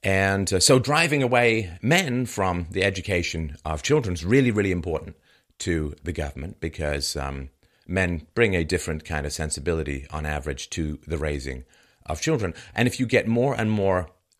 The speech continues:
women dependent on the state, then Western men's natural deference towards the preferences of women will then create a situation where a man fears access to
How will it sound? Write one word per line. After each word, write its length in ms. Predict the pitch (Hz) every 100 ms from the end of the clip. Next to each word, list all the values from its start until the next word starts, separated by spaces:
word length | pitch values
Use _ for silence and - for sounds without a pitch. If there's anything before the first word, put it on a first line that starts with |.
| -
women 340 | 101 131 117 95
dependent 400 | - 147 151 95
on 140 | 95
the 40 |
state, 360 | 87 - 87 80 - - -
then 360 | 87 95 90 85
Western 540 | 107 - 98 87 78 _ _ -
men's 460 | 95 92 90 90
natural 440 | 87 90 90 - 78
deference 600 | 127 143 - 95 73 -
towards 520 | 101 92 98 92 -
the 100 | -
preferences 520 | 101 92 82 87 78
of 100 | 73
women 280 | 76 71 98 _ _ _ _ _ _ -
will 160 | 123 117
then 180 | 117
create 240 | 110 107 98
a 40 |
situation 760 | - 95 95 85 82 - 82 71
where 400 | 71 76 71 - 78
a 80 |
man 320 | 85 85 85 80
fears 500 | - 101 95 85 - _ -
access 680 | 95 98 - 82 73 - - _ _ _ _ _ _ _
to 480 | - 104 95 85 78